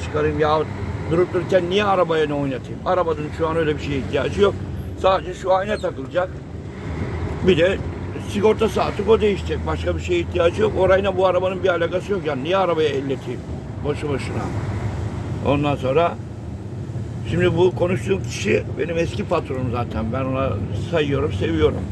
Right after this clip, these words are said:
Ama bunlar şu, şu an üç ortak var. Kardeşim ortağın biri karışmıyor. O tamam o adam hurdacı. Öteki tam bir uyanık yani. Adam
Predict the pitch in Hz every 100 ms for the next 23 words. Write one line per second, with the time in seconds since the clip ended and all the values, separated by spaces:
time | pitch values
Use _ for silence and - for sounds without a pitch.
0 | - 170 156 107 - - - - - -
1 | - - - 117 147 190 190 196 170 -
2 | 175 196 196 220 220 180 - 151 123 123
3 | 117 - - - 120 175 180 202 143 143
4 | 139 156 160 156 175 175 - 151 185 -
5 | 135 131 139 156 147 139 139 143 143 139
6 | 143 147 131 113 135 143 - - - -
7 | - - - - 156 170 156 185 202 180
8 | - 151 185 202 208 202 185 185 143 151
9 | 131 127 117 139 165